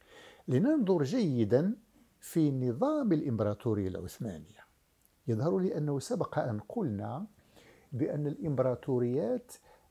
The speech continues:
لا تكون لها نفس الاختيارات،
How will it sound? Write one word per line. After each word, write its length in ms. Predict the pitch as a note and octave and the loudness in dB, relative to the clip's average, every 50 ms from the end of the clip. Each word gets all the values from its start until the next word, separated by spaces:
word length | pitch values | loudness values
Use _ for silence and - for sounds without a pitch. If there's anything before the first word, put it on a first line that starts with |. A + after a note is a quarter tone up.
| - G#3 | -8 -4
لا 320 | C#3+ B2+ F3 A3+ B3 C4 | -2 0 0 0 -2 -4
تكون 680 | - - F#3 - - - - G3+ F#3+ F3+ E3 E3 D#3+ D#3 | -4 -6 -8 -8 -8 -8 -4 -2 -2 0 0 0 2 2
لها 500 | D3+ C3+ B2+ D3+ F#3 G3+ G3+ G3+ G#3 - - _ _ | 0 0 0 -2 -2 -2 -2 -4 -6 -8 -12 _ _
نفس 680 | D3 C3 C#3+ G#3 D4 D4 - - - - - - - F#3 G3 A3 A3 - - _ _ - - - - _ _ _ _ _ _ _ _ _ _ - - - _ _ _ - C#3+ | -4 -2 0 0 0 -2 -2 -8 -12 -14 -12 -2 0 2 2 2 0 -4 -14 _ _ -20 -20 -20 -20 _ _ _ _ _ _ _ _ _ _ -20 -20 -20 _ _ _ -2 0
الاختيارات، 960 | C3 B2+ - - - - D3 C3 C3 B2+ B2 C#3 B2+ F#2 D2+ D#2 - - | 0 0 0 -4 0 2 4 4 6 6 6 4 4 2 0 -6 -10 -12